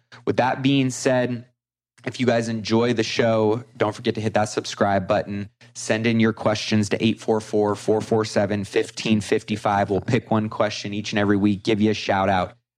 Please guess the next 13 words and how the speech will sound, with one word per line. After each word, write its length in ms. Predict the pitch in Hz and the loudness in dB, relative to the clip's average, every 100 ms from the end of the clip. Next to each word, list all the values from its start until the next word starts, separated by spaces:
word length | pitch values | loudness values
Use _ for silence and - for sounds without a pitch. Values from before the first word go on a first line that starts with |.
| _ - | _ -2
This 200 | 120 - | -2 0
upcoming 520 | 110 - 135 120 110 | -2 -2 0 2 2
week, 260 | 113 104 | 2 2
really 220 | 123 135 127 | 0 0 0
the 80 | |
most 260 | 110 120 120 | 0 0 -2
important 480 | 113 - 123 - 113 | -8 -2 -2 -2 -2
things 300 | 117 113 110 | 0 0 0
that 120 | 107 | 0
are 60 | 101 | 0
coming 280 | - 110 | 0 0
out 260 | 107 104 - _ - | 2 0 -2 _ -4
report-wise 960 | 101 - 131 123 - 113 110 107 - | -4 0 0 0 0 2 2 0 -4